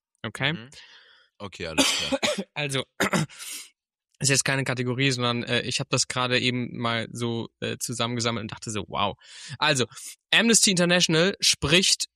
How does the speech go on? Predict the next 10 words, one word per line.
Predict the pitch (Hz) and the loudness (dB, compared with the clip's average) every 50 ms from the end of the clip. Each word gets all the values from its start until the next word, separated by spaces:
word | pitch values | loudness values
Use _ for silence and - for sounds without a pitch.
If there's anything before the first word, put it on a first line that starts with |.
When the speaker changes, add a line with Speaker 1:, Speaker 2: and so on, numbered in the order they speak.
| _ _ _ | _ _ _
Speaker 1:
äh, | - 143 139 139 135 135 | 2 4 6 6 6 4
von | 127 - - - 147 147 147 147 139 143 | 2 0 -2 0 0 0 0 -2 -2 0
Menschenrechtsnotstand. | 143 139 147 165 - - 175 139 127 135 131 - - - - 127 120 120 127 127 - - - 135 123 131 170 240 - - - _ _ _ _ _ _ _ _ - | 2 2 4 6 4 4 4 4 2 2 2 2 0 0 0 0 0 0 2 2 2 2 2 0 0 0 -2 -4 -6 -8 -10 _ _ _ _ _ _ _ _ 0
Medien | 135 143 165 196 220 180 175 160 160 160 147 | 4 6 6 6 6 6 6 4 4 2 0
berichten | 151 135 156 180 - - - 156 139 | 2 4 4 4 4 2 0 -4 -6
von | - 160 147 | -4 -2 0
einem | - 131 139 139 143 139 131 | 0 0 0 0 0 -2 -2
Klima | - - 175 180 180 180 170 | -2 0 0 2 2 2 2
der | 160 143 90 | 2 2 2
Angst. | 107 131 147 160 160 - - - | 2 0 0 0 0 0 0 -2